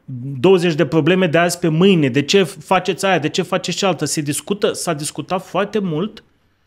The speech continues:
s-a discutat foarte mult, uh, și s-a coborât la nivelul străzii demnitatea pedagogică și didactică a școlii.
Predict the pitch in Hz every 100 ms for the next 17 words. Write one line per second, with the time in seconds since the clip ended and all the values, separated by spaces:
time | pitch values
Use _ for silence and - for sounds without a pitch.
0 | _ _ _ _ - 143 - 190 202 220
1 | 214 196 185 220 220 214 196 135 - 170
2 | 190 - 165 131 175 220 214 175 151 214
3 | 208 - 170 151 131 110 170 233 - -
4 | - - 156 160 156 - 180 226 185 196
5 | 160 147 175 190 - 202 185 165 170 202
6 | 190 - - 143 131 - 160 117 90